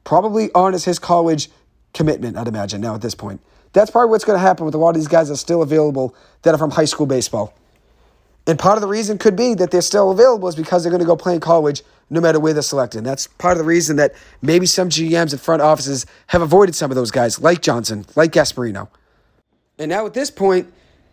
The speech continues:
the first ten rounds is where, where you draft a guy, it matters for slot value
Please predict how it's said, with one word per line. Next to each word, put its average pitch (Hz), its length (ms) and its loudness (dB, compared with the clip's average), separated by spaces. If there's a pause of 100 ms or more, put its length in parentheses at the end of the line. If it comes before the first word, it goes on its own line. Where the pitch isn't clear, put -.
(180)
the 185 100 4
first 254 320 2
ten 226 220 -2
rounds 196 380 2
is 151 120 -8
where, 175 500 0
where 151 220 2
you 175 160 0
draft 190 340 2
a 180 40 -4
guy, 160 260 4
it 143 200 -4
matters 151 480 0 (160)
for 156 140 -4
slot 196 360 0
value 185 460 2